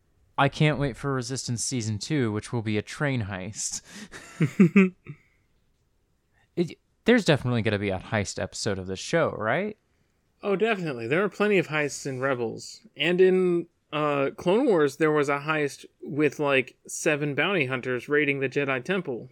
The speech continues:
Speaker 1: Oh, shoot. I should watch Clone Wars. I know we've talked about that before, but damn.
Speaker 2: Mm-hmm.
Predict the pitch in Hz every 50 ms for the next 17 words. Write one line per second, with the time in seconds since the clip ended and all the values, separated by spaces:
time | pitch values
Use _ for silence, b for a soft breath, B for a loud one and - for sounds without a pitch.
0 | _ _ _ _ _ _ _ _ - 143 196 233 208 135 113 - - - 160 190
1 | 233 269 233 - - - 170 165 - - 135 120 110 104 - - - - 151 175
2 | 190 170 131 104 95 90 90 92 - - 127 139 160 175 165 135 - - 139 139
3 | - - - 113 - - 110 107 - - - - - 160 160 135 107 95 95 90
4 | - 135 151 170 151 156 156 160 170 180 220 311